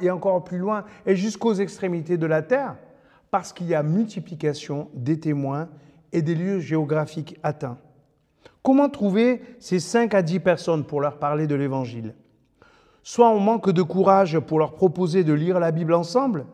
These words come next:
soit on s'y force tellement qu'on est maladroit et peu naturel. On a oublié le lien naturel entre le comment, c'est-à-dire la réception du Saint-Esprit, et le vers qui, notre entourage.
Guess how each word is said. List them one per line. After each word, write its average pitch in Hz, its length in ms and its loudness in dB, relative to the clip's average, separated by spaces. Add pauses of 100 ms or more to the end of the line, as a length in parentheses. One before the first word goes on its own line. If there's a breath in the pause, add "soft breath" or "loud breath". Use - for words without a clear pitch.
(360 loud breath)
soit 220 540 2
on 180 100 -4
s'y - 180 -6
force 220 380 0 (100)
tellement 247 640 4 (340 loud breath)
qu'on 185 180 4
est 190 60 4
maladroit 185 1080 0 (120)
et 160 100 2
peu 196 180 4
naturel. 147 600 -2 (960 soft breath)
On 185 140 4
a 240 80 6
oublié 233 680 2
le 185 140 4
lien 185 200 2
naturel 208 800 4 (160)
entre 175 320 -2
le 156 160 4
comment, 220 560 2 (560)
c'est-à-dire 160 520 0
la 135 120 2
réception 180 520 -4
du 156 60 -6
Saint-Esprit, 151 680 -4 (320 loud breath)
et 160 80 -2
le 151 140 2
vers 160 320 -4
qui, 151 240 -8 (240)
notre 143 220 -6
entourage. 127 580 -4